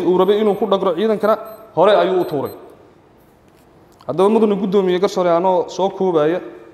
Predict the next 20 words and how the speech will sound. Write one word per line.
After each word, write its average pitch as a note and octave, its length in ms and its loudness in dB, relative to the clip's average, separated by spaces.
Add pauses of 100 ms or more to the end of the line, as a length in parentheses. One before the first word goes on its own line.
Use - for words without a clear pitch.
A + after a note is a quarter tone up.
(240)
gabagabadayda, D3 560 0 (160)
maxkamadda F3+ 340 -6
sharafta F3+ 340 -2
leh D#3+ 100 2
waxaan D#3 200 -4
ka G3 100 -4
codsanayaa D#3 540 -4 (1040)
eedeysanayaasha E3 560 0
maxkamadda E3+ 400 -4
hor F3+ 180 -2
jooga, D#3+ 240 0 (840)
waxaan F3 360 0 (180)
si - 300 -2
cad A#3+ 200 0 (460)
u G#3+ 40 -8
caddeynay F3 480 -2
inay G3+ 140 0
ka A3 120 -2
tirsan G3 340 -8
yihiin F#3+ 280 -4